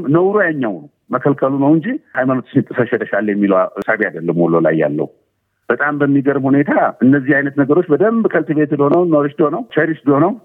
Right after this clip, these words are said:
ማለት ይቻላል እንደው ተቀምጠዋል። አሁን ድረስ አሉ።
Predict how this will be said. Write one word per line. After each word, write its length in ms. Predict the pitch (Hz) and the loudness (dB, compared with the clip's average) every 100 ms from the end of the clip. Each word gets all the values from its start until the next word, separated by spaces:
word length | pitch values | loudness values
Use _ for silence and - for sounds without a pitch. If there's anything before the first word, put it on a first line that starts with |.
| _ - | _ -4
ማለት 240 | 127 131 | -4 -4
ይቻላል 340 | 208 135 127 135 | -6 -4 -2 -2
እንደው 220 | 131 196 269 | -2 -2 -4
ተቀምጠዋል። 560 | - - 160 - 76 - - - - | -6 -4 -4 -2 -4 -4 -10 -10 -4
አሁን 280 | 156 180 165 | -4 -2 0
ድረስ 240 | 147 127 | 0 0
አሉ። 200 | 104 92 | -4 -6